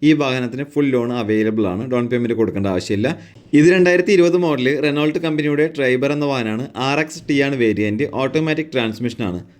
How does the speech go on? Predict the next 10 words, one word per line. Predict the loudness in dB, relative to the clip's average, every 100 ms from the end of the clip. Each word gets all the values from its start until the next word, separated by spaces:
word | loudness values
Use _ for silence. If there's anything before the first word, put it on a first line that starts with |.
| -2
സിംഗിൾ | 2 4 4 2
ഓണർഷിപ്പിലുള്ള | 0 0 0 0 2 2
വാഹനമാണ്. | 0 -2 -4 -2
പെട്രോൾ | -2 0 0
എഞ്ചിനാണ്. | 0 -2 -4 -4 -6
അൻപതിനായിരം | -4 0 2 2 2 0 0
കിലോമീറ്ററാണ് | 0 0 -2 -2 -2
ഈ | -2
വാഹനം | -2 -2 -2
ഓടിയിട്ടുള്ളത്. | 0 2 2 0 -2 -2 -2